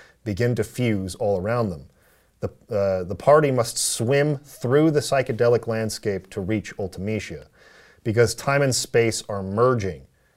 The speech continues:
Moving through space allows the party to also move through time and emerge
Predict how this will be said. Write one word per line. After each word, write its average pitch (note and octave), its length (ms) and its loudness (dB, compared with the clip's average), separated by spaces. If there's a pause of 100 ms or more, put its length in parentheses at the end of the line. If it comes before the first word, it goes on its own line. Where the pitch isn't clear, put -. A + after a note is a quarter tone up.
Moving A#2 360 2
through C3 380 0
space G#2+ 460 0
allows A2 420 2
the G#2+ 80 -6
party G#2+ 380 -2
to G#2 180 -10
also A2+ 300 2
move G2 260 -4
through F#2 220 -10
time F#2 520 -6 (280)
and G#2+ 140 -2
emerge A2 340 4